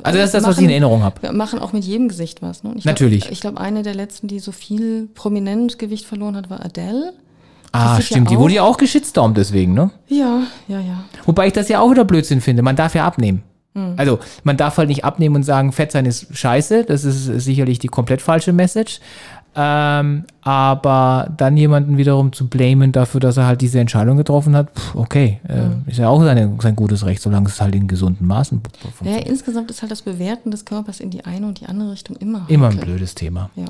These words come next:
Speaker 1: Genau.
Speaker 2: schwierig.
Speaker 1: Ja. Auf jeden Fall, äh, Kate Winslet, ein, ja,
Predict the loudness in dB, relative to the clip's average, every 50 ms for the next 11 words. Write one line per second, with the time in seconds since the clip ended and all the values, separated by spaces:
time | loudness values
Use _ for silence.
0 | -10 -10 -8 -8 -6 -6 -8 -8 -10 -14 -18 _ _ -12 -8 -8 -8 -8 -10 _
1 | -20 -20 -20 -20 -20 -20 -10 -6 -4 -2 -2 0 0 0 2 2 2 2 2 0
2 | 0 0 2 2 2 0 0 -2 0 2 2 2 2 2 0 2 2 2 0 0
3 | -2 0 0 2 2 2 2 2 0 -2 -4 _ _ _ _ _ _ _ _ -2
4 | 0 0 0 -2 -4